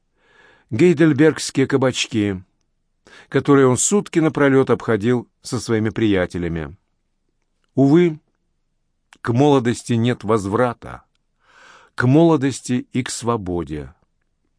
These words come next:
Конечно, подумал Фридрих, кое-что он всё же выиграл. Герцог благоволит к нему и больше не поминает своего нового палача. Впрочем, милость владык недолговечна.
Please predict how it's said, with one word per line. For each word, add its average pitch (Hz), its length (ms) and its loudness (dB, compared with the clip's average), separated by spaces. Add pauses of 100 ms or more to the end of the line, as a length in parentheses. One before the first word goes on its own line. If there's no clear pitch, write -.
(520)
Конечно, 190 420 2
подумал 160 340 4
Фридрих, 127 540 2 (380)
кое-что 156 420 4
он 139 120 4
всё 151 240 2
же 135 140 0
выиграл. 101 680 0 (840)
Герцог 139 540 0
благоволит 123 560 2
к - 60 -10
нему 139 380 0 (440)
и 135 100 2
больше 156 300 2
не 135 80 0
поминает 127 480 0
своего 117 420 0
нового 120 480 0
палача. 107 720 -4 (680)
Впрочем, 175 400 2
милость 170 540 2
владык 143 440 0
недолговечна. 139 960 -2